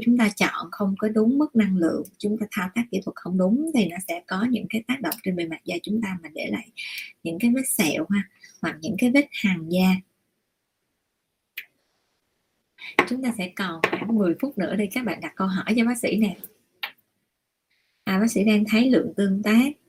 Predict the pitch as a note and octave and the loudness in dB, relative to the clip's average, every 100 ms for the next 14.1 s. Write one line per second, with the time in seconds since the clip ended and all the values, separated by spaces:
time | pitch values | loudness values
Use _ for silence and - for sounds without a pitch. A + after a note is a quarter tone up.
0 | - C4+ A3+ - D#3 D#3+ D#3+ F3 G3 - | -4 0 2 0 0 -4 -2 0 0 2
1 | G#3 G#3 G3+ G3+ G3+ - E3 D#3+ E3 F#3 | 2 4 4 2 0 0 0 0 -2 -8
2 | - - - _ B3+ C4 F3+ F3 G3+ G3+ | -14 -20 -20 _ 0 2 4 4 4 4
3 | G3+ G3+ G3+ F#3+ F#3 C4 F#3+ - - F#3 | 4 6 6 4 0 0 0 -2 0 0
4 | G3 G#3 G3 F#3 G#3 G#3+ F3 F#3+ A#3+ A#3+ | 0 0 0 2 2 0 2 2 4 4
5 | G#3 A3 B3 B3+ C4 - - G#3+ G#3+ G3 | 4 4 0 -2 -6 -2 0 4 4 4
6 | G3+ B3+ A#3+ A3+ - G3+ F#3 - F3+ G#3+ | 2 4 4 4 2 -2 -2 -2 -2 0
7 | D4+ C4+ F3+ D#3+ - F#3 E3+ D#3 E3 D#3+ | 0 0 0 -4 -4 -4 0 0 0 -4
8 | - - - - - _ D#3+ D3 D3 - | -6 -12 -10 -12 -16 _ -4 -4 -4 -2
9 | G#3+ G#3+ G#3 G#3 _ G#3 G3+ G3+ G3+ G3 | 2 4 4 0 _ 2 2 2 2 0
10 | G3+ - _ _ - - A3+ G#3+ G#3 A3 | -2 -6 _ _ -12 -2 2 4 4 2
11 | A3 G3+ G3 A3 A#3 - F3+ G#3 B3+ F#3+ | 2 2 2 2 2 4 4 6 4 4
12 | - - B3 A3 G#3 G3+ F3 G3+ G#3+ F#3+ | -2 -2 2 2 2 2 4 4 4 4
13 | - G3+ G3 B3 A3+ G#3 G3 F#3+ F#3+ D#3+ | 2 0 2 2 2 2 0 2 0 -2